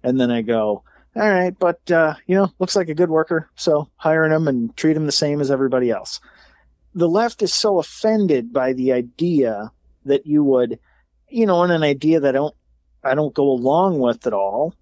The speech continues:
um, you know, that black people are inferior or anything like that. But I, I, I mean, if I had that view, but I still hired that person and treated them just like everybody else,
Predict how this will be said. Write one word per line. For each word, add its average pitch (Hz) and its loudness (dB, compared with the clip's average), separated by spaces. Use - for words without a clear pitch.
um, 113 -4
you 131 -10
know, 117 -6
that 117 -8
black 117 -6
people 123 -6
are 107 -6
inferior 117 -6
or 110 -6
anything 110 -8
like 110 -10
that. 120 -6
But 131 -2
I, 170 -4
I, 160 -14
I 170 0
mean, 165 0
if 175 -2
I 160 2
had 202 0
that 160 -2
view, 117 -8
but 135 0
I 131 -2
still 147 -2
hired 175 0
that 131 -2
person 123 -8
and 113 -12
treated 170 0
them 147 0
just 147 -2
like 160 0
everybody 147 0
else, 165 -2